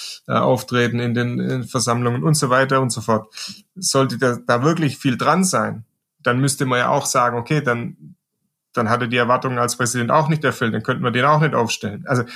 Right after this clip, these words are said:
ist eine extrem schwierige Gemengelage. Ich kann mir aber nicht vorstellen, um es zum Schluss zu kommen, ähm, dass wirklich am Ende beide zur Wahl stehen und wir zwei Monate lang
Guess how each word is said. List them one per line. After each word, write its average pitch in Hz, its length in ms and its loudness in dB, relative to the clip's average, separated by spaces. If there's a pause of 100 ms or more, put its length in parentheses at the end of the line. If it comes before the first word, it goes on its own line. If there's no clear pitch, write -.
(120)
ist 139 180 -2
eine 139 160 -2
extrem 143 800 0 (180)
schwierige 131 720 0
Gemengelage. 127 920 2
Ich 120 460 -6 (560)
kann 127 160 2
mir 127 120 4
aber 123 120 2
nicht 131 200 0
vorstellen, 120 640 0
um 117 180 -2
es - 340 -6
zum 110 160 -4
Schluss 120 240 -4
zu 110 120 -6
kommen, 110 380 0
ähm, 113 240 0
dass - 520 -2 (360)
wirklich 120 380 0
am 113 120 2
Ende 117 200 0
beide 113 320 2
zur 117 180 -4
Wahl 110 200 2
stehen 113 380 0
und 104 420 -6 (560)
wir 113 160 0
zwei 113 200 0
Monate 113 380 2
lang 107 320 -2